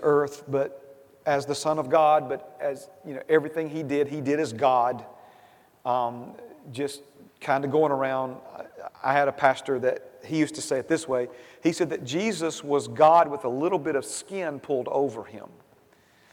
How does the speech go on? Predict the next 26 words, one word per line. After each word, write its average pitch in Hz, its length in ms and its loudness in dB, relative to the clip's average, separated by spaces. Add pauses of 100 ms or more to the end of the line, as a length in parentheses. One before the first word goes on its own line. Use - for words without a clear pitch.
(800)
And 143 100 2
I 147 60 6
mean, 156 80 6
I 160 60 8
love 170 240 10
that 156 180 4
pastor, 160 260 6
and 147 80 -2
I'm 135 80 -2
so 160 160 2
thankful - 360 0
for 135 140 -10
how 143 80 -4
much 143 220 -2
he 139 80 -8
blessed 139 380 0
me 139 100 -4
and 131 100 -6
what 139 140 2
he 127 40 -6
taught 139 300 -2
me 135 140 -6
over 123 160 -2
the 123 80 -2
years, 156 320 2
but, 123 320 -4